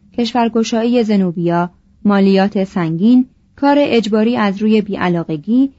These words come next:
و مطالبه سالیانه غله از سوی روم رو به انحطاط می‌رفت. آسیای صغیر و سوریه تجاوز و چپاول را تحمل کرده بودند، ولی صنایع قدیمی و دیرپای این دو کشور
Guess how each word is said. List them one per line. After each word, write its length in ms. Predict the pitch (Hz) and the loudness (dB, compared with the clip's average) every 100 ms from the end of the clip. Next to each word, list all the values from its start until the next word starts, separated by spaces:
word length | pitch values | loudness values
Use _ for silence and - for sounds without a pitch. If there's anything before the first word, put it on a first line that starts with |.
| _ - | _ -2
و 180 | 208 294 | 0 2
مطالبه 640 | 294 254 233 214 208 262 277 | 2 2 2 2 2 2 0
سالیانه 720 | - 214 190 185 190 220 220 | 0 0 0 0 0 0 0
غله 440 | 185 170 170 202 | -2 0 0 0
از 220 | 196 185 | -2 -4
سوی 300 | - 196 175 | -4 -2 -2
روم 360 | 170 208 262 269 - _ | -2 2 2 2 -4 _
رو 140 | 226 254 | 0 0
به 200 | 247 196 | 0 0
انحطاط 580 | 190 180 180 233 214 175 | 0 -2 -2 -4 -4 -6
می‌رفت. 440 | 185 220 - _ _ _ _ _ _ _ _ _ 254 | -8 -10 -18 _ _ _ _ _ _ _ _ _ 0
آسیای 480 | 262 277 277 269 262 | 0 2 2 2 2
صغیر 500 | 233 208 226 226 220 | 0 0 2 2 2
و 140 | 214 | 0
سوریه 640 | 214 - 190 185 180 185 190 _ _ | 0 -4 -4 -2 -2 -2 -4 _ _
تجاوز 560 | 226 220 233 220 277 277 | -2 0 0 0 -2 -2
و 80 | |
چپاول 640 | 269 226 208 190 165 185 185 | -2 -2 -2 -4 -2 -2 -2
را 140 | 202 | -4
تحمل 480 | 202 180 170 226 220 | -4 -4 0 2 0
کرده 340 | 196 165 170 | -2 -4 -6
بودند، 380 | 160 170 - 226 _ _ _ _ _ - | -6 -8 -10 -14 _ _ _ _ _ -2
ولی 260 | 208 214 214 | 2 2 2
صنایع 680 | - 190 185 185 202 208 | 0 0 0 0 0 -2
قدیمی 560 | 202 185 165 175 185 196 | -2 -4 -2 0 0 0
و 180 | 190 180 | 0 -2
دیرپای 540 | 180 175 175 208 208 | -2 -4 -4 -2 0
این 200 | 202 190 | 2 0
دو 100 | 180 | -2
کشور 540 | 180 180 - 208 240 | -4 -6 -2 -2 -2